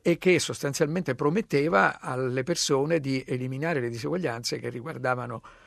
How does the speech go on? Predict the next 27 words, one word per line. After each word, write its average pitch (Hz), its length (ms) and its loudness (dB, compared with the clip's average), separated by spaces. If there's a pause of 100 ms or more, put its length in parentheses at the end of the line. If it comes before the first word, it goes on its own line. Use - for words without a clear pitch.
il 139 100 -6
livello 120 280 0
dell'istruzione, 165 880 0 (340)
che 127 140 -2
riguardavano 117 640 -4
la 123 200 -6
salute, 196 540 -2
che 135 140 -6
riguardavano 123 600 -2
il 147 80 -4
lavoro 208 480 2
e 156 120 4
che 156 140 -2
riguardavano 156 540 -2
il 180 60 -2
periodo 147 360 0
in 160 80 -2
cui 147 140 -4
non 123 120 -6
si - 120 -6
lavora, 113 380 -4
cioè - 180 -4
la 131 80 0
protezione 123 500 -6
sociale, - 460 -10 (320)
che 196 120 -2
sono 127 380 0